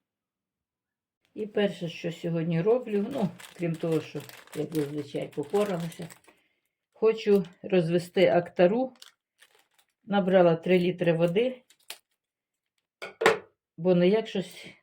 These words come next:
не дойдуть руки. Надо раз на місяць, е, для профілактики робити, а я відколи занесла з осені все в хату,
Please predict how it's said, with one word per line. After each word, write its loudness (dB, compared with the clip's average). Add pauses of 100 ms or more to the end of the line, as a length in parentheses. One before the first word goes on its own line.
не 0
дойдуть 2
руки. 0
Надо 2 (580)
раз 4
на 2
місяць, 0 (280)
е, -18 (1160)
для 6
профілактики 2
робити, 0
а 2
я 4
відколи 0
занесла 0 (380)
з -4
осені 0
все -2
в -6
хату, -2